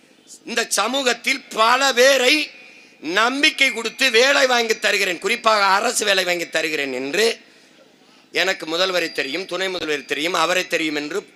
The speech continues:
பொய்யான வாக்குறுதிகளை கொடுத்து பணத்தை வாங்கி ஏமாற்றி இருக்கிறார் என்று தெரிந்தும் அவர் மீது கைது செய்து நடவடிக்கை எடுக்காதது ஏன்? அப்படின்னா என்ன நடக்குது?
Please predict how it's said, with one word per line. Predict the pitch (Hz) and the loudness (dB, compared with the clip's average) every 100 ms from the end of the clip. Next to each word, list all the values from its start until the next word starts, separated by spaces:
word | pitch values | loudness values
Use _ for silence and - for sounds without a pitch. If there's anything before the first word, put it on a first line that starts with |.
| _ _ _ _ | _ _ _ _
பொய்யான | - 190 214 196 175 | -8 0 2 2 0
வாக்குறுதிகளை | 147 190 - 196 170 160 | -2 -4 -4 -4 -2 -4
கொடுத்து | - 143 139 202 | -6 -10 -6 -6
பணத்தை | - 151 180 190 | -4 -4 -2 -2
வாங்கி | 170 156 156 151 - - - - - | 0 -2 -2 -6 -8 -20 -20 -20 -2
ஏமாற்றி | 151 202 240 247 247 247 233 | 4 6 6 4 2 2 -2
இருக்கிறார் | 196 226 233 233 240 269 | 0 0 0 4 6 6
என்று | 254 226 214 190 | 4 0 -2 -4
தெரிந்தும் | - 226 262 285 302 294 370 339 - - - - - | 4 8 8 8 4 6 8 6 0 -20 -20 -18 -4
அவர் | 185 196 | -2 -2
மீது | 220 208 214 196 - - | 0 0 2 0 -2 -6
கைது | - 180 190 | -2 -2 -2
செய்து | 165 175 190 | -2 -2 -2
நடவடிக்கை | 170 180 175 - 151 | -2 0 -2 -4 -6
எடுக்காதது | 147 135 156 240 262 | -4 -6 -6 -8 -6
ஏன்? | 214 - - _ _ _ _ _ _ _ _ _ _ _ _ _ _ _ _ _ _ _ _ _ _ _ _ _ _ _ _ | -6 -8 -20 _ _ _ _ _ _ _ _ _ _ _ _ _ _ _ _ _ _ _ _ _ _ _ _ _ _ _ _
அப்படின்னா | 101 170 208 | -8 -2 -2
என்ன | 185 208 | 0 -2
நடக்குது? | 196 180 165 160 170 180 | 0 -2 -4 -6 -8 -8